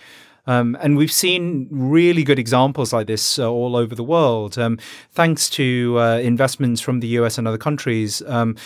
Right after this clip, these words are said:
Uganda, for example, is now very good at doing surveillance for Ebola and other viral hemorrhagic fevers. Their outbreaks used to, um, spread to hundreds of people. Now they, you know, you, there's, there have been many, many outbreaks which you,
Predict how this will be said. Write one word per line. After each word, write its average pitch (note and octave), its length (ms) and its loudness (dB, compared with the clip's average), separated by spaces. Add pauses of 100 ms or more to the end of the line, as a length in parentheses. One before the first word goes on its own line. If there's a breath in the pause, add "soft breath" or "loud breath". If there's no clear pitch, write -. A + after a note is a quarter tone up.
(180 loud breath)
Uganda, B2+ 640 2
for B2+ 100 -4
example, G#2 540 -6
is A2+ 100 -8
now C#3 120 2
very C#3+ 500 0
good C3+ 240 4
at A2+ 100 -6
doing A#2 200 0
surveillance A2+ 600 -2
for G#2+ 240 -2
Ebola A2 500 2
and G#2 120 -2
other A2 280 0
viral G#2+ 360 0
hemorrhagic G#2 480 -4
fevers. G#2+ 560 -6
Their A#2+ 260 4
outbreaks B2 500 0
used A2+ 200 -6
to, A2 160 -4 (360 loud breath)
um, A#2 800 0
spread B2 480 2
to A#2+ 160 -4
hundreds B2 420 0
of A#2 60 -8
people. G2 560 -8
Now B2+ 540 2
they, A#2+ 240 2
you B2+ 200 -4
know, B2 80 2
you, A#2 300 -4
there's, A#2 480 0
there B2 160 0
have A#2 80 -2
been C3 300 0
many, F#3 220 2
many A#2 200 2
outbreaks G#2 420 -4
which A#2 200 -6
you, A2 140 -4